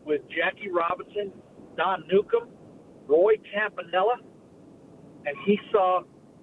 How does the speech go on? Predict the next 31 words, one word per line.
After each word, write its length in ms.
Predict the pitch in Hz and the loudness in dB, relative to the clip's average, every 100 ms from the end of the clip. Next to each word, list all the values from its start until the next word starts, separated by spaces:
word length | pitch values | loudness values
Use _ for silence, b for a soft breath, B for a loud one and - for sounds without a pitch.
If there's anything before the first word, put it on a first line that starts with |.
| - - | -20 -8
uh, 280 | - 147 139 - - - - - - - - | 0 0 0 -4 -12 -20 -20 -20 -20 -20 -2
Sandy 260 | 208 214 202 - | -2 -2 -4 2
Koufax 420 | 240 - 190 185 - - | 2 2 -2 -2 -6 -2
pitch 260 | 233 - | -2 -2
in 160 | 170 143 | -12 -4
Brooklyn. 460 | 156 226 156 160 - - - - - - - - | 0 0 0 -6 -6 -20 -20 -20 -20 -20 -20 -6
And 380 | 151 156 156 - - - - - | -2 0 -2 -6 -20 -20 -20 -20
he 160 | - 180 - | -16 -16 -8
didn't 180 | - 294 | 0 0
have 220 | 196 254 | 0 -2
much 180 | 208 214 - | 0 0 -2
success, 500 | - - - 247 180 - - - - - - - - | -16 -10 -4 -2 -4 -10 -20 -20 -20 -20 -20 -20 -16
and 160 | 165 - | -14 -10
saw 220 | - 214 185 | -2 -2 0
him 180 | 196 185 - | -2 -2 -2
come 240 | 214 190 - - - | -4 -4 -16 -20 -20
to 180 | - - | -20 -6
fruition 480 | 165 170 254 - 170 | 0 2 2 0 -4
in 140 | 160 | -2
Los 240 | 151 160 - 185 | 2 2 2 0
Angeles. 440 | 233 208 143 165 - - - - - - - | -2 -2 -2 -2 -4 -20 -20 -20 -20 -12 0
But 140 | 196 | 2
he 100 | 202 | 4
was 140 | 190 202 | 2 2
also 500 | 208 262 277 247 208 | 2 2 4 4 6
there 260 | 196 190 | 6 4
in 100 | 175 | 2
New 80 | 170 | -4
York 420 | 160 190 254 196 - - - - _ _ _ - | -2 2 4 2 -2 -20 -20 -20 _ _ _ 0
for 140 | 190 | 2
the, 280 | 175 170 | 2 -2